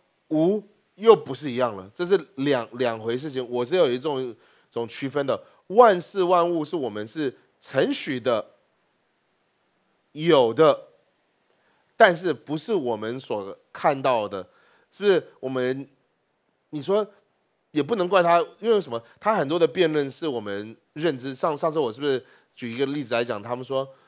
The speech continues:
如果你说一切法是无第十的话呢，那他说什么？是不是下部派的论师他就问说什么？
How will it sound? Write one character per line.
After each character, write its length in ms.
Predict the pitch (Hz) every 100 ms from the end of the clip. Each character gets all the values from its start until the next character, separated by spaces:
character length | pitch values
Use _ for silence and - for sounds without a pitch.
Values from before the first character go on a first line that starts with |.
| _
如 260 | 147 190 269
果 140 | 240
你 100 | 135
说 240 | 131 185 165
一 60 | 147
切 200 | - 208
法 240 | 139 107
是 180 | - 165 139 -
无 140 | 160
第 200 | 170 220
十 280 | - - 113
的 160 | 123 131
话 280 | 196 170
呢， 200 | 135 139 135 _ _ _
那 100 | 190
他 140 | 175
说 120 | 175 180
什 140 | 120
么？ 180 | 95 95 _ _ -
是 100 | 170
不 80 |
是 180 | 170 135 - _ _ _ _ _
下 320 | - 240 175
部 140 | 160
派 180 | 156 160
的 80 | 131
论 160 | 139 131
师 80 |
他 120 | 131 131
就 120 | 135
问 160 | 135
说 120 | 127 135
什 120 | 110
么？ 220 | 92